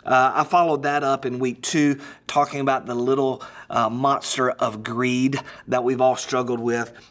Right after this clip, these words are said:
And last week, our professional counselor friend, Matt Barnhill, talked about anger. So if you missed any of those messages, you can go back online and catch any of those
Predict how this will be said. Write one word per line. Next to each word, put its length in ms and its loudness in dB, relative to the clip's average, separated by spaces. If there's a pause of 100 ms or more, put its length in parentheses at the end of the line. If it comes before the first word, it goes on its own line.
(120)
And 340 -2
last 440 0
week, 320 -6
our 120 2
professional 540 -2
counselor 480 -4
friend, 480 -2 (220)
Matt 340 -2
Barnhill, 500 -4
talked 340 0
about 340 -2 (200)
anger. 380 -4
So 140 0
if 100 -2
you 80 -2
missed 240 0
any 80 2
of 80 -2
those 220 -2
messages, 500 -4 (220)
you 120 -2
can 140 -4
go 220 0
back 260 0
online 540 -4 (240)
and 260 -6
catch 260 -6
any 200 -6
of 40 -8
those 320 -6